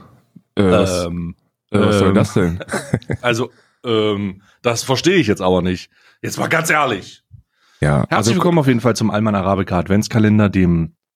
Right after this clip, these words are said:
Speaker 2: Adventskalender des Podcastes, der wirklich ein Adventskalender ist, sich nicht hinter einer Patreon-Wall versteckt und den ihr kostenlos jeden Tag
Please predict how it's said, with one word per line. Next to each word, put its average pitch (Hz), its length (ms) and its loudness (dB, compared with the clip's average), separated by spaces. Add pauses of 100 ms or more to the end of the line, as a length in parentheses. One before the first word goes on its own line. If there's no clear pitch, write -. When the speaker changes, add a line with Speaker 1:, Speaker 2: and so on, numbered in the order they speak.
Speaker 2:
Adventskalender 110 1080 0
des 95 300 -2
Podcastes, - 1120 -6
der 110 240 0
wirklich 175 320 -2
ein 117 60 2
Adventskalender 92 720 -2
ist, 98 220 -2
sich 101 160 -4
nicht 135 140 2
hinter 135 160 2
einer 113 120 2
Patreon-Wall 92 680 0
versteckt - 500 -6
und 98 180 -6
den 98 100 -2
ihr 95 100 0
kostenlos 131 540 -2
jeden 123 200 2
Tag 104 260 -2